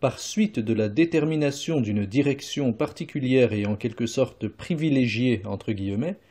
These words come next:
qui est celle de l'axe du système, c'est-à-dire la direction verticale, la figure n'est pas homogène dans toutes les directions à partir de ce point. Au contraire, dans le plan horizontal,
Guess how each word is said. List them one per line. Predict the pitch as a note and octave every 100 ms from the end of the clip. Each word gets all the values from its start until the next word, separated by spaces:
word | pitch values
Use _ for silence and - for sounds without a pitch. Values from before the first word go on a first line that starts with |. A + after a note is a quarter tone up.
| _ _ _ _
qui | - D#3
est | C#3
celle | - D#3 A#2
de | A2+
l'axe | C3 C3 -
du | G#2+ F#2
système, | - D3+ - A2 G#2+ C#3+ F3 _ _ -
c'est-à-dire | C3 C3 B2+ C#3+ A2+
la | G#2
direction | A2+ A2+ - - A2+ G2
verticale, | D3+ - B2 - G#2 G#2 E3+ - _ _ _ _ -
la | D#3
figure | E3+ F3+ A3+
n'est | D3 C#3+
pas | G3 E3 D#3
homogène | D#3 C3+ C#3 D3 A#2
dans | A#2
toutes | A2 - G#3+ -
les | B2
directions | A#2 A#2 A2 - B2+ E3+ - _ _ C#3
à | C3+
partir | C3 E3 C#3
de | A#2+
ce | B2
point. | A2 A#2 F#2+ - _ _ _ _ _ _ _ _ _ _ _ _ _ _ _ -
Au | B2
contraire, | C3 - A#2 C3 G#3 A3 - _ _ A2+
dans | A#2+
le | B2+
plan | - F#3 C#3+ A#2+
horizontal, | D3 D3+ C3 B2 G#2+ A2 F#3+